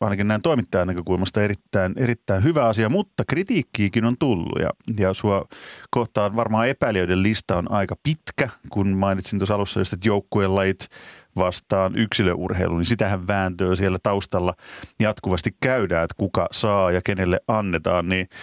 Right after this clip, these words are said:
minkälainen se vastaanotto on ollut siellä? Onks ollut, onks ollut niinku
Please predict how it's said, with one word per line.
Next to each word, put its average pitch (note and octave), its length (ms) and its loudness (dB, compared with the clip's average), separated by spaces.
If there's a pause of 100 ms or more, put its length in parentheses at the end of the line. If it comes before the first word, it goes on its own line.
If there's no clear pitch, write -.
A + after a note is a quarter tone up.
(400)
minkälainen B2+ 680 2
se A2+ 200 2 (840)
vastaanotto G2+ 680 0
on G2+ 80 0
ollut A#2 280 0
siellä? - 360 -4 (560)
Onks G2+ 180 -4
ollut, F#2+ 220 0 (100)
onks G2+ 180 -2
ollut G2+ 240 0
niinku F#2+ 240 0